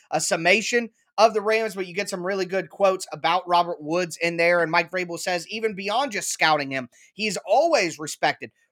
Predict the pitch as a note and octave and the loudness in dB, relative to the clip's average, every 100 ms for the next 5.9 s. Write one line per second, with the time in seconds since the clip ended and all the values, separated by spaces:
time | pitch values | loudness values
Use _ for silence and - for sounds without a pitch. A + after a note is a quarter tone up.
0 | - F3 F3 D#3+ D3+ E3+ D3 - - _ | 0 2 4 0 -2 0 0 -4 -16 _
1 | G3+ F#3 E3 G3 F#3+ F3 D#3 E3 D3 E3 | -6 -6 -2 0 2 0 -2 -4 -4 -4
2 | F3 D3+ - E3+ G#3+ C#4+ G#3+ F#3 F3 E3 | -2 -2 -4 0 0 0 -2 -6 -4 -4
3 | E3 E3+ E3 - - _ - C#3+ - A#3 | -4 2 2 2 -4 _ -4 -4 -4 -8
4 | G3+ G3+ G#3 G3 F#3 F3+ F#3 F#3 F#3+ F#3+ | -8 0 2 2 0 2 2 2 -2 -4
5 | F3 D#3+ C#3 F#3+ C#4+ A3+ E3+ F3 F3 | -4 -8 2 4 4 2 -2 -2 -2